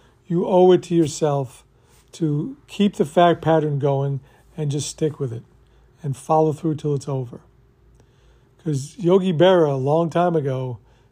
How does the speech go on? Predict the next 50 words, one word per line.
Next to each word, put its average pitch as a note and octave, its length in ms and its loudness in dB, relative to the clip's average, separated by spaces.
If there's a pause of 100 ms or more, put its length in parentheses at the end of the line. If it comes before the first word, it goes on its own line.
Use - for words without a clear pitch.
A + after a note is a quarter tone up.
pit-, D3+ 320 -10
catcher E3+ 360 0
for E3+ 120 -6
the E3 100 0
Yankees, F3 520 0
and D3 100 -4
he B2+ 60 -6
was B2 60 -6
a - 20 -6
manager. D#3 680 -4 (460)
And D3 100 -4
all, D#3+ 100 -2
I D#3 140 0
hate F3 140 4
to F#3 80 0
use F3 120 0
a E3+ 60 -2
sports F#3+ 380 2
analogy, C#3+ 500 -2
but C#3+ 240 -4 (480)
he E3 160 -2
said, F#3 500 2 (380)
"It F3+ 60 -4
ain't F3 160 2
over F#3 260 4
till E3+ 160 0
it's D#3 140 -2
over." D#3 340 0 (380)
And, E3+ 140 -8
and F3+ 220 -6
that G3 140 4
just - 220 -8
seems G3 240 2
like F#3 160 2
a E3 60 -2
simple, F3+ 420 0
stupid E3+ 440 -2
thing. F3 340 0 (400)
And F3 100 -2
he E3 80 2
had F3+ 120 6
a F3+ 40 4
lot G3 220 6
of F3 80 -2
sayings C#3+ 320 -2
like C3 160 -6
that. C3+ 280 -6 (920)
But F3+ 360 4 (440)
it's F#3 160 -2
true. A3+ 420 2